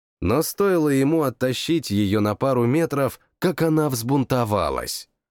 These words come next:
"Оставь меня!" вырвалась из его рук, подобно дикой кошке,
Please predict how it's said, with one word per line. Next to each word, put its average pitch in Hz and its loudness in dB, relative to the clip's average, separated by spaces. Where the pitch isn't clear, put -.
"Оставь 311 0
меня!" 262 2
вырвалась 113 0
из 90 -2
его 107 0
рук, 139 0
подобно 120 0
дикой 110 0
кошке, 131 -2